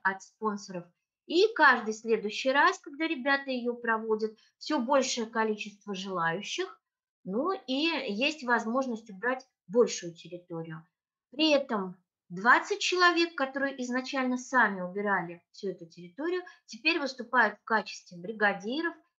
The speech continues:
организаторов, продавцов, да, то есть я не одна, и н-, не мы с педагогами следим за тем, как проходит уборка территории,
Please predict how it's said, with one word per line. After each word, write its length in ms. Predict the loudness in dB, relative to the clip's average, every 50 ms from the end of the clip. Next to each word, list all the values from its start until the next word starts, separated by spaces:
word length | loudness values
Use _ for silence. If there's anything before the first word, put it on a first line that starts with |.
| 2
организаторов, 960 | 2 2 2 4 2 2 2 2 -4 -2 2 4 4 4 4 0 -2 -6 -6 -8 -8 _ _ _ _ _
продавцов, 800 | 0 0 0 4 4 2 2 0 -8 -6 -4 -2 0 0 0 -2 -6 _ _ _ _ _ -2
да, 160 | 0 0 0 0 -2
то 120 | -4 -4
есть 240 | -4 -4 -6 -10 -16 -10
я 300 | 0 2 4 4 4 2
не 160 | 0 2 4
одна, 520 | 4 4 4 2 2 4 4 4 4 2 -4 _ _ _ _ _ -8
и 340 | -4 0 2 2 0 0 -2 -4
н-, 200 | -2 -2 -2 0
не 160 | 0 0 2
мы 180 | 2 2 0 -2
с 80 | -4
педагогами 920 | -6 -10 -4 2 2 2 2 2 0 -4 -2 -2 0 0 0 0 -2 -4 _ _ _
следим 500 | -12 -6 -4 -4 -2 -2 -2 -2 -2 0
за 160 | 0 -2 -2
тем, 300 | -2 -2 -4 -4 -2 0
как 240 | -2 -2 -4 -4 -4
проходит 440 | -4 -4 -4 -2 -4 -4 -4 -4 -8
уборка 360 | -12 -10 -10 -12 -10 -12 -14
территории, 640 | -18 -16 -14 -16 -16 -14 -10 -10 -8 -8 -8 -10 -12